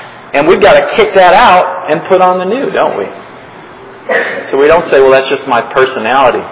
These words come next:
We don't just say either, "Well, that's just my genetics."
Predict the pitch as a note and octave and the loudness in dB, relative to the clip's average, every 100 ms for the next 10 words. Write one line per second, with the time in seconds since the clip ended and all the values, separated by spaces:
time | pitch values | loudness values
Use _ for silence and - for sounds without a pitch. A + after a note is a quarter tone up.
0 | - - - - - - - - - - | -18 -20 -20 -20 -20 -20 -20 -20 -20 -20
1 | - - - C3+ C#3 C#3 D3 D#3+ - E3 | -20 -20 -12 0 0 2 2 2 2 -4
2 | - D#3+ C3+ C3+ D3+ D3+ B2+ B2 C3 - | 0 2 4 4 4 4 4 2 2 0
3 | C#3 - C3+ B2 A#2+ B2 C#3 F3 - - | -2 -2 -2 -2 -2 0 2 2 0 -6
4 | - - | -16 -16